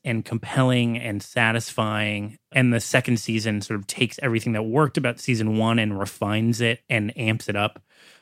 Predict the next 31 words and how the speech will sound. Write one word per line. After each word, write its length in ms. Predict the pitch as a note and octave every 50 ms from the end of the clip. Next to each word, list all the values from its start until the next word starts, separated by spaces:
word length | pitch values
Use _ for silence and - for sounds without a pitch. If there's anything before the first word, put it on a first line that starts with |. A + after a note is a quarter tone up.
| _ _ _ -
I 80 | B2
called 280 | A2+ - - A#2 A#2 A#2
it 120 | A#2 A2
an 100 | A2 G#2+
immoderate 640 | G#2+ G#2+ G#2+ G#2+ G2+ G2+ G#2 G#2+ A2+ G#2+ G#2 G#2+ B2 -
masterpiece 760 | - - - - - - - A#2+ A#2 B2 B2 B2+ B2+ - -
on 180 | A2+ A2+ A2
Twitter, 360 | - - A#2+ A#2 C#3 F3 F3+ E3+
and 120 | C#3+ A#2
I 80 | G#2+ G2+
think 160 | A2 A2 G2
that 100 | G#2+ G#2
that 200 | G#2+ G#2 G2+ G2
is 100 | F#2+ -
sort 160 | - A2+ G#2
of 140 | G2+ G#2 G#2+
the 80 | A2
best 300 | G2+ A2 G2+ G#2 - -
description 480 | - A#2+ - - D#3+ D3 - - F#3+ F#3
of 140 | F#3+ G3 F#3+
it. 280 | G3+ - - _ - _ _ - - - - _ _ -
It 160 | D3+ C#3 C#3
is 320 | C3+ B2+ B2 A#2+ A2 - - _ _ -
over 240 | D3+ C#3+ C3 A#2+
the 80 | A#2+ A2+
top 340 | - - A#2 A2 G#2+ - - -
in 340 | C#3 A#2+ A2+ A2 A2 A#2+ - _ _ _ -
all 160 | D3 D3 D#3
the 80 | F3 -
right 180 | - D#3+ -
ways. 320 | - - - - - -